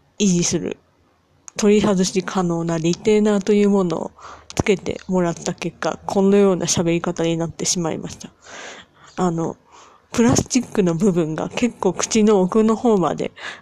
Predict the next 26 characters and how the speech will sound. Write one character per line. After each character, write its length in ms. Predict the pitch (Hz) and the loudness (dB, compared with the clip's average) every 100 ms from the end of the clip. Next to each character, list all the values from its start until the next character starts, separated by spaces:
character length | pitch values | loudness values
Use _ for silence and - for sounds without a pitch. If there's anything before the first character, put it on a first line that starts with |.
| - | -2
あ 140 | 185 | 0
る 140 | 165 160 | 0 -2
も 180 | 160 | -2
ん 140 | 156 151 | -4 -6
で、 200 | - - - - - - _ _ _ | -10 -12 -20 -20 -20 -20 _ _ _
え 80 | - | -4
ー、 480 | 180 202 170 170 151 | 0 2 0 0 -2
非 280 | - - 185 | -4 0 4
常 220 | 220 226 | 4 6
に 100 | 214 | 4
喋 420 | 190 190 185 185 | 2 0 2 2
り 120 | 180 | 0
に 140 | 175 170 | -2 -4
く 180 | - 180 | -4 -4
い 120 | 185 | -4
で 140 | 165 | -8
す。 200 | - - _ - - - - - - | -10 -10 _ -20 -16 -14 -14 -16 -4
え 60 | 185 | -2
ー、 20 | |
一 320 | 175 180 269 | -2 2 4
応 100 | 277 | 4
食 380 | 262 247 214 240 | 4 2 2 2
事 100 | 262 | 4
の 120 | 262 254 | 4 4
時 320 | 269 240 - | 0 0 -4
と 240 | - - | -2 -4